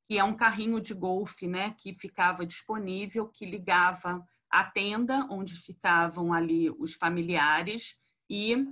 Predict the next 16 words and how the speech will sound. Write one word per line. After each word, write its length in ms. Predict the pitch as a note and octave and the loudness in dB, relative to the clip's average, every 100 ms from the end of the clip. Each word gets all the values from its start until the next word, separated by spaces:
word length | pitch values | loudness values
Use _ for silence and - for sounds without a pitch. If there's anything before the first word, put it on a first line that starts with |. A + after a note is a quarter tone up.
| - _ _ _ _ | -8 _ _ _ _
o 380 | F#3 G3 G#3 G3+ | -4 -2 -4 -4
ho-, 280 | - E3+ D#3 | 0 0 0
hospital. 680 | F#3+ - A#3+ - D3+ C#3 D#3+ | -6 -6 -4 2 2 4 2
Então, 320 | F3 F#3+ F#3 | 0 -2 -2
elas 300 | F#3 F#3+ G3+ | 0 0 -2
faziam 680 | - F#3+ F#3+ F#3+ F3 F3 F3+ | -2 -2 -2 -4 -2 0 0
esse 320 | G3 G#3 G#3+ | -2 -4 -10
deslocamento 1080 | F#3+ G#3+ - F#3+ F#3+ G3 G3 F3 F3+ G3+ G#3 | -10 -10 -6 -6 -2 -2 0 -2 -4 -6 -10
em 100 | G3+ | -10
um 140 | G3+ | -8
carrinho 540 | G#3 F#3+ G3+ F#3 F#3+ | -2 -2 -2 -6 -6
de 120 | F#3+ A3 | -8 -8
golfe. 580 | F3+ B2 A#2 - - B2 _ _ _ _ | -6 -6 -8 -18 -20 -20 _ _ _ _
Então, 460 | F3+ F3 F#3+ G3+ - | -8 -4 -2 -2 -4
ela 240 | G3 F#3 | -2 -2
diz: 500 | F#3+ - - - - | -2 -6 -6 -8 -12